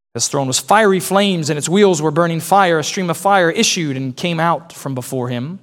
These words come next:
A thousand thousands served him, and ten thousand times ten thousand stood before him.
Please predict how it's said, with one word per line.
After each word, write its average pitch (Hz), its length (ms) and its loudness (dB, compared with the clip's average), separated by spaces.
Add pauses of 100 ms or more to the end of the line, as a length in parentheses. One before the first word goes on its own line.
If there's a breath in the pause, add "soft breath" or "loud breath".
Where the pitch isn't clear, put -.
(800)
A 113 40 -12
thousand 135 840 -2
thousands 131 880 -2
served 113 340 -6
him, 104 380 -16 (560)
and 123 160 -10
ten 202 220 -2
thousand 160 420 0
times 151 400 -6
ten 208 320 -2
thousand 143 540 0
stood 143 260 -6
before 139 360 -2
him. 104 360 -10